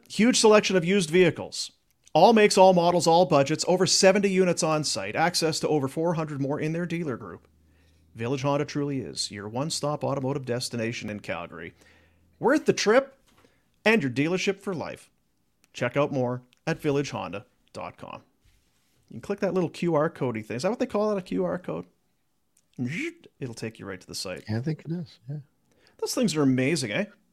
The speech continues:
Speaker 2: Amazing stuff.
Speaker 1: Q R codes?
Speaker 2: Yeah.
Speaker 1: Crazy.
Speaker 2: Did you see the James Webb thing?
Speaker 1: No.
Speaker 2: Uh,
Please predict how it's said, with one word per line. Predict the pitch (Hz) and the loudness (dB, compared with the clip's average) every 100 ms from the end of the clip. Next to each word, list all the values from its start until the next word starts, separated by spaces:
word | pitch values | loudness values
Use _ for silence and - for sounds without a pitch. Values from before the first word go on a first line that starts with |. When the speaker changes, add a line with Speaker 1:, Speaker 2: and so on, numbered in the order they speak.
| _ | _
Speaker 2:
Amazing | 151 82 82 | -6 -6 -8
stuff. | - - 73 - _ _ _ _ | -10 -12 -14 -14 _ _ _ _
Speaker 1:
Q | - 123 | -8 -6
R | 117 | -6
codes? | 127 131 156 - _ _ - | -4 -4 -4 -12 _ _ -10
Speaker 2:
Yeah. | 117 - _ _ | -10 -10 _ _
Speaker 1:
Crazy. | - 87 90 - _ _ _ _ _ _ _ _ _ _ _ _ _ - | -16 -16 -16 -20 _ _ _ _ _ _ _ _ _ _ _ _ _ -10
Speaker 2:
Did | 90 | -8
you | 76 | -6
see | - 110 | 0 0
the | 80 | 2
James | 90 90 85 76 | 4 4 2 4
Webb | 78 104 | 4 2
thing? | - 147 156 _ _ _ _ | -4 -4 -6 _ _ _ _
Speaker 1:
No. | 135 123 135 170 - _ _ _ _ _ _ _ _ _ _ _ _ - - | -4 -2 -2 -4 -8 _ _ _ _ _ _ _ _ _ _ _ _ -18 -14
Speaker 2:
Uh, | 64 - | -12 -12